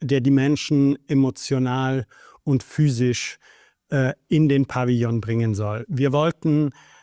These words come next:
äh, dass man die Auswirkungen des Klimawandels oder den Stress, den Menschen und, äh, und Städte erleben unter sich, ähm, ändernden Klimabedingungen, wirklich physisch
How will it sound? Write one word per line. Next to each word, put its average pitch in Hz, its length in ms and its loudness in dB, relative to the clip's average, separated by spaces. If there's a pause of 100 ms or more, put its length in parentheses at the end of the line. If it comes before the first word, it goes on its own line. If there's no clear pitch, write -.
(160)
äh, 139 300 -2
dass 139 240 -4
man 131 280 0 (200)
die 135 340 -2
Auswirkungen 143 760 -2
des 123 200 -4
Klimawandels 139 960 -2 (280)
oder 135 220 0
den 123 160 4
Stress, - 640 -2 (120)
den 123 400 2 (520)
Menschen 147 680 0
und, 131 500 -4
äh, 127 280 -6
und 135 220 -4
Städte 147 380 -4
erleben 170 540 0
unter 131 560 -2 (360)
sich, 127 460 -6
ähm, 131 360 -4
ändernden 135 800 -2
Klimabedingungen, 147 1600 0 (260)
wirklich 135 400 -2
physisch 135 680 -2